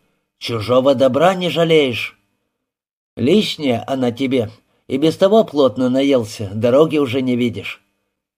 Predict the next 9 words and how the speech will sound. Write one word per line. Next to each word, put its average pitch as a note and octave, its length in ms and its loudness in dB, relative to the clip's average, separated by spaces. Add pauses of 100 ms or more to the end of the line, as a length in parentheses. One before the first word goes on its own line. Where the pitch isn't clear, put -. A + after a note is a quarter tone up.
(160)
«Это A#2+ 360 0
я? C#3 460 2 (180)
Я C3 360 -2
не E3+ 180 -2
вижу. C3 440 0 (260)
Выметайся, D#3+ 760 2
гад, D#3 280 0
из C#3 160 -4
кабины!» C#3+ 580 -4